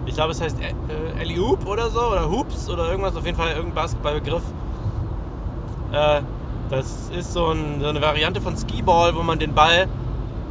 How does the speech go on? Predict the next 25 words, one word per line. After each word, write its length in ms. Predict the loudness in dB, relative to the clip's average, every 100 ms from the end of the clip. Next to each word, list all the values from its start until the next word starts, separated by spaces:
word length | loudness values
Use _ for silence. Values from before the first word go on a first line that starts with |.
| -2
äh, 240 | 0 0
in 80 | -2
so 80 | -2
Körbe 420 | 4 4 4 0
befördert, 520 | -2 0 2 2 0
die 80 | -2
so 140 | -2
auf 180 | -2 -4
drei 340 | 0 2 2 0
Etagen 680 | 0 4 4 2 -4 -4 -4
so 80 | -2
angeordnet 560 | -2 0 2 2 0
sind 120 | -4
und 40 | -4
verschieden 300 | -4 -4 -4
viele 180 | -4 -2
Punkte 280 | -2 -4
bringen. 200 | -4 -4 -4 -4 -4 -4 -6 -6 -6 -8 -6 -6 -6 -6 -6 -8 -8 -6
Und 80 | -2
dann 100 | -2
skiballst 560 | -2 -2 6 6 6 -2
du 40 |
die 80 | -2
da 120 | -2
so 140 | -2